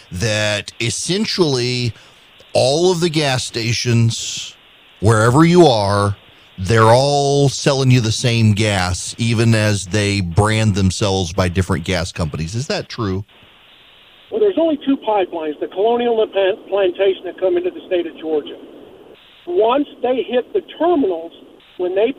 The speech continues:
Speaker 2: put the additive into it, then it becomes that brand of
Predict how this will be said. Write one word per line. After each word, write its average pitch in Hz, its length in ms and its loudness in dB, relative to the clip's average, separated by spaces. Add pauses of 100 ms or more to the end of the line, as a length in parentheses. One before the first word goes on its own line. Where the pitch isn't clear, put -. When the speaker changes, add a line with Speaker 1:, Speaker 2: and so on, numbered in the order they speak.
Speaker 2:
put 285 240 -2
the 254 240 -12
additive 269 680 -2
into 269 560 0
it, 175 80 -12 (400)
then 190 140 0
it - 80 -4
becomes 190 400 -2
that 202 280 -2
brand 185 320 0
of 175 60 -6